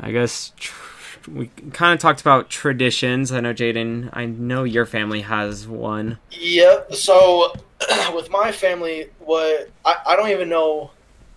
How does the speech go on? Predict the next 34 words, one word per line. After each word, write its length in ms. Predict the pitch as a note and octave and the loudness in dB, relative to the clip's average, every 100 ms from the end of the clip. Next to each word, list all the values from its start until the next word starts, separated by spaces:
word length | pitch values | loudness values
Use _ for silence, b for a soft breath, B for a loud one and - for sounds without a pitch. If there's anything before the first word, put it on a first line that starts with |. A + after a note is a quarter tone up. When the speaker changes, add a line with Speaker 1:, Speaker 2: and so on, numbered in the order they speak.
| _ - | _ -14
Speaker 2:
when 680 | C3+ D3+ F3+ F3+ F3+ F3+ - | -8 -2 0 0 -6 -12 -10
we 120 | F3 | -8
decided 440 | E3+ - E3+ E3+ D#3+ | -6 0 0 0 -4
to 80 | |
do 260 | D3+ F#3 F#3+ | -4 -2 2
it, 340 | F#3+ F#3 G3 - | 4 2 -2 -14
what 380 | - D3 D#3+ - _ _ - | -2 2 2 0 _ _ 2
brought 280 | D#3 D3+ | 4 4
the 100 | D3 | 2
idea. 760 | C#3+ C#3 C#3+ F#3 F#3 F3+ F3+ F3 - - | 2 2 0 2 6 6 6 2 -4 -4
I, 120 | E3 - | -4 0
I 100 | E3 | 0
don't 160 | F#3 | 2
know 220 | F#3 F3 - | 2 0 0
anything 420 | F3 F3 F#3 F3+ F3+ | -4 -4 -8 -10 0
of 320 | D#3 D3 C3+ - _ _ _ _ _ - | 2 2 -4 -20 _ _ _ _ _ -4
how 240 | D#3+ D#3+ | 2 4
it 100 | D#3 | 4
originated. 600 | D3+ C#3+ C3+ A#2 G2+ G2 _ | 2 -2 -8 -10 -12 -16 _
But 340 | G3+ E3 B2+ - _ _ _ _ _ | 4 4 0 -12 _ _ _ _ _
what 180 | - D#3+ | -2 0
my 120 | D3+ | 0
family 440 | D3 G3 A3+ G3 D#3 | 2 0 0 -4 0
does, 340 | C#3+ C#3+ C#3+ - | 4 6 4 0
and 100 | D#3 | 0
I 120 | D3 | 2
know 200 | D3 F#3+ | 4 4
they 140 | F3+ | 4
still 420 | - - F3+ F3+ C#3+ | 0 -4 0 0 0
do 220 | C#3+ B2 | -4 -4
it, 220 | B2+ - _ _ _ C3+ | -4 -6 _ _ _ 4
luckily 440 | F#3 - F3 D#3 | 4 4 0 2
I'm 260 | C#3+ C#3+ C#3 | 2 0 0
not 280 | E3 E3+ | 0 0